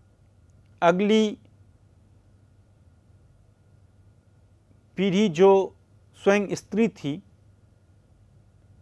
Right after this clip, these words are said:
उसने इस इतिहास के जेंडर पक्ष को समझने में बहुत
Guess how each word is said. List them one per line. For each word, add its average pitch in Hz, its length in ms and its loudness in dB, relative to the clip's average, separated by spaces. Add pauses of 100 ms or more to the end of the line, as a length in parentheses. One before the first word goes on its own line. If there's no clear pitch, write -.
(1600)
उसने 277 600 0 (1300)
इस 247 400 -4 (440)
इतिहास 190 580 2
के 220 240 0
जेंडर 185 500 4 (460)
पक्ष - 280 2
को 120 300 -10 (920)
समझने 180 540 -2
में 175 300 -4 (2000)
बहुत 156 400 2